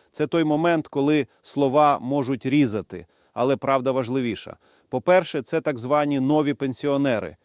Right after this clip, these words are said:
Якщо ви вийшли на пенсію у дві тисячі двадцять четвертому, дві тисячі двадцять п'ятому або навіть у дві тисячі двадцять шостому роках,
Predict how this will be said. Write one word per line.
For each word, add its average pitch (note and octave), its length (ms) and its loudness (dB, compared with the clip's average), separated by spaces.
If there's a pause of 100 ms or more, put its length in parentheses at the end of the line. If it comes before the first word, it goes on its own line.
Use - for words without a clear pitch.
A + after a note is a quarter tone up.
(140)
Якщо B2+ 340 0
ви D#3 120 2
вийшли D3 380 2
на C3+ 140 -2
пенсію C#3 580 -2
у C#3 120 -2
дві B2+ 220 0
тисячі C#3 480 -4
двадцять B2 760 -2
четвертому, D#3 760 -2 (300)
дві C3 180 0
тисячі C#3+ 420 -4
двадцять B2+ 420 0
п'ятому C#3 500 0
або B2 220 -4
навіть B2+ 400 -4 (180)
у B2+ 120 -6
дві C3 180 0
тисячі C#3 440 -6
двадцять B2+ 460 -2
шостому B2 540 -4
роках, D3+ 480 0